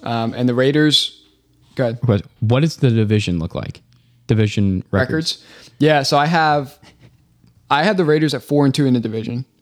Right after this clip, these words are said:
Speaker 2: I have everybody at three and three. <laughs>
Speaker 1: Oh, okay. I have the Chiefs at two and four in the division.
Speaker 2: Okay.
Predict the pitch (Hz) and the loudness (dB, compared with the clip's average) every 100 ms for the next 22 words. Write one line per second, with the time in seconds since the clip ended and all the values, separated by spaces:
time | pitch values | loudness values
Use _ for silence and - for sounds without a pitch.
0 | _ - 101 101 92 90 85 85 - - | _ -2 0 2 2 0 -2 -4 -6 -10
1 | - - - - 185 143 147 139 135 131 | -12 -16 -6 -2 0 0 2 0 0 -2
2 | 127 - - - - - 147 214 185 - | -4 -8 -20 -20 -8 -2 0 0 -2 -4
3 | 170 170 143 - 135 120 - 135 67 - | -4 -4 -6 -4 -4 -2 -4 -4 -6 -14
4 | - 123 113 110 95 - 92 92 113 | -12 -8 -6 -8 -10 -6 -4 0 0